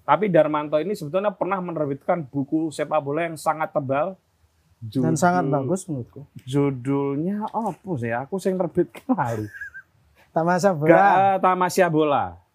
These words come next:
Speaker 1: Tamasya Bola. Itu buku keren banget ya.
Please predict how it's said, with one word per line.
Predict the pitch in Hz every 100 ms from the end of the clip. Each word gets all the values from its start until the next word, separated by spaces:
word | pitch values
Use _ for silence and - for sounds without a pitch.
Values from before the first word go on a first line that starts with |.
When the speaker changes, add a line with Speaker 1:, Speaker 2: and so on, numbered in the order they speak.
| _ _ -
Speaker 1:
Tamasya | 104 113 131 120
Bola. | 110 110 101 90
Itu | 135 190 165 85 - _ _
buku | 175 339 - - - _ _ _ _
keren | - 156 147 147
banget | 131 120 117 113 104
ya. | 110 101 95